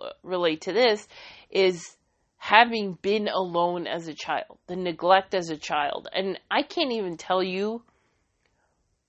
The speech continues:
what my mother did, but I know that I remember an instance when I was four and my dad was going to work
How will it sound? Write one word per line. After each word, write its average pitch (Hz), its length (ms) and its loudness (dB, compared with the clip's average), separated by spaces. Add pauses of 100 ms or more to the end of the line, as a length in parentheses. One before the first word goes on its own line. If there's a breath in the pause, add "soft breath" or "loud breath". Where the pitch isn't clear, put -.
what 202 240 6
my 226 100 2
mother 208 380 2
did, 180 480 -4 (640)
but 196 180 4
I 180 80 2
know 220 320 4
that 196 380 6 (800)
I 185 140 4
remember 202 560 0
an 180 100 -4
instance 175 640 -8
when 165 140 -6
I 160 60 -2
was 165 180 -6
four 165 680 -2 (220)
and 165 520 0 (200)
my 170 180 0
dad 165 340 4
was 160 200 -8
going 170 300 -4
to 170 120 -8
work 156 380 -2